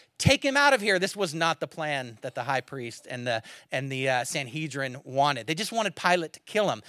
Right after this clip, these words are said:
but they can't go against Pilate's orders. So Pilate says, "Take him to Herod." Where am I at here? Verse seven, verse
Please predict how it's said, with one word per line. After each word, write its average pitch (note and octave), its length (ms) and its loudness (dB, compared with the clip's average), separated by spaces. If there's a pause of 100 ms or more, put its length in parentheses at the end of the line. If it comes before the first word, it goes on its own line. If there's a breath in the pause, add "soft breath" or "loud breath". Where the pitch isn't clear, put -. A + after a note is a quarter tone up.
(180 loud breath)
but F3 140 2
they G3 100 6
can't B3 300 0
go B3+ 140 10
against A#3+ 300 2
Pilate's A#3+ 360 8
orders. C4+ 520 8 (300 soft breath)
So - 160 6
Pilate B3 320 6
says, A3+ 180 0
"Take B3+ 240 4
him C4+ 120 4
to B3 80 8
Herod." B3 440 10 (2000)
Where C3 120 -12
am A2+ 80 -12
I A2 120 -10
at A2 180 -14
here? G#2 160 -14
Verse G#2+ 220 -12
seven, B2 360 -8
verse A2 320 -8